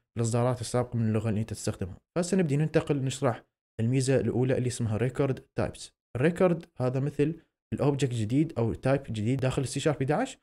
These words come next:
فكرته إنه تعرف كلاس للبيانات فقط، يعني كلاس تخزن به بيانات فقط، لأنه بالكلاسات الاعتيادية مثل ما تعرفون بالسي شارب تكون بداخله مثلًا ميثود، انترفيس، آه، فانكشن، ايفنتس، يعني كثير أشياء تكون داخل الكلاس.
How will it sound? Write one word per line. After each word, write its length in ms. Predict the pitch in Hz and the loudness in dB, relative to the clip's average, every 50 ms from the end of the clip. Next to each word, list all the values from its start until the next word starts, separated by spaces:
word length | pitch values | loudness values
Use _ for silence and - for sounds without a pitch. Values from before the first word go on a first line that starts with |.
| _ - | _ -4
فكرته 360 | 175 - 240 220 226 - 180 | 0 2 2 2 4 4 2
إنه 420 | 165 151 139 135 127 139 139 135 135 - - | 2 2 0 0 0 -2 -2 -4 -6 -8 -6
تعرف 360 | 120 120 151 185 202 - - | -2 0 2 2 2 0 -2
كلاس 560 | - - 135 135 147 185 196 - - - _ _ _ _ _ _ - 120 | 0 0 2 2 4 2 2 0 -6 -12 _ _ _ _ _ _ -6 -2
للبيانات 560 | 120 127 131 123 123 127 127 131 151 165 170 | 0 0 0 2 2 2 2 2 2 0 0
فقط، 400 | - 156 - - 92 87 - - | 0 -2 -2 -2 -4 -6 -6 -8
يعني 280 | 90 98 98 104 101 | -8 -4 -4 -2 -4
كلاس 420 | 98 - - 135 147 180 185 - - _ - | -4 -2 0 0 2 2 0 -2 -8 _ -4
تخزن 280 | - - 151 139 135 | 0 2 2 2 2
به 200 | 120 120 143 156 | 0 2 2 2
بيانات 380 | 156 117 120 117 120 127 151 151 | 2 2 2 2 2 2 0 0
فقط، 400 | - 170 170 - 214 226 - - - | -2 -2 -2 0 -2 -2 -4 -4 -2
لأنه 280 | 113 110 117 113 110 113 | 0 0 2 0 0 0
بالكلاسات 520 | 123 160 185 175 165 143 123 - 156 - | 0 0 2 2 2 2 2 2 0 0
الاعتيادية 400 | 139 131 117 - 123 117 120 139 | 0 0 0 2 2 2 2 0
مثل 180 | 151 143 - 127 | -2 -2 -2 -2
ما 80 | 120 | -2
تعرفون 320 | 113 - 110 110 - 131 117 | -2 -2 -4 -4 -4 -4 -4
بالسي 220 | 101 95 - 165 | -4 -4 -4 -2
شارب 280 | 170 - 156 147 147 - | 0 0 0 0 0 -4
تكون 220 | _ - 143 127 | _ -2 0 0
بداخله 320 | 117 110 135 127 - 123 120 | 2 2 2 2 2 0 -2
مثلًا 220 | 113 - 107 98 | -2 -2 -2 -2
ميثود، 500 | 113 147 160 - 190 185 185 180 - - - | -2 -2 0 2 2 2 2 0 -2 -6 -8
انترفيس، 640 | 143 156 - 175 170 170 - 165 165 165 165 - - | -8 -2 -2 -2 0 0 2 2 2 2 0 -2 -6
آه، 120 | - - - | -8 -8 -6
فانكشن، 500 | - - 160 175 175 - - 175 175 175 175 - - | -4 -2 -2 -2 -2 -2 -2 -2 -2 -2 -4 -4 -4
ايفنتس، 460 | 131 135 160 180 196 196 - - - - | -2 0 2 2 2 0 -4 -8 -12 -8
يعني 180 | - 104 107 113 | -4 -4 -4 -2
كثير 200 | - - 214 214 | 2 4 4 4
أشياء 220 | 214 - 202 170 | 4 4 2 0
تكون 220 | 165 - - 160 139 | 0 0 -2 0 2
داخل 220 | 151 147 - 117 | 2 2 2 2
الكلاس. 360 | 117 - - 92 85 87 - | -2 -2 -2 -4 -4 -4 -6